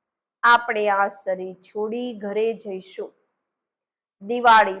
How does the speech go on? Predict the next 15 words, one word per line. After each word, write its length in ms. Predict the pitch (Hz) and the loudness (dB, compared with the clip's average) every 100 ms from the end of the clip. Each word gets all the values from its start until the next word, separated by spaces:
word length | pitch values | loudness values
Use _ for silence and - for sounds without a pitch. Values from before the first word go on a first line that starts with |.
| - | -6
પર 340 | - 240 247 247 | 2 4 4 2
બધા 800 | 208 196 180 - 202 240 262 269 | -2 -6 -8 -6 2 4 4 2
નવા 480 | 233 190 208 226 | -4 -4 -2 -2
નવા 500 | 226 196 185 202 208 | -4 -10 -4 -2 -2
સારા 540 | 208 - 196 196 214 226 | -4 -2 0 2 0 -2
સારા 520 | - 208 185 196 202 | -4 0 0 2 -2
કપડાં 560 | 202 185 - 247 349 - - _ _ _ _ _ | -4 -12 -2 2 2 0 -16 _ _ _ _ _
પહેરે 340 | 220 214 233 | -2 4 4
છે. 300 | 240 - - _ _ _ _ _ _ _ _ _ _ _ _ _ _ _ _ _ _ | 4 -4 -14 _ _ _ _ _ _ _ _ _ _ _ _ _ _ _ _ _ _
તમે 220 | 208 220 | 0 0
આત્મા 560 | 208 220 233 233 311 320 | 0 2 2 0 2 2
પણ 220 | 311 320 | 4 0
નવા 320 | 302 302 302 | 0 2 2
બનો 340 | 294 302 294 277 | 2 0 -2 -6
છો. 260 | - - | -8 -18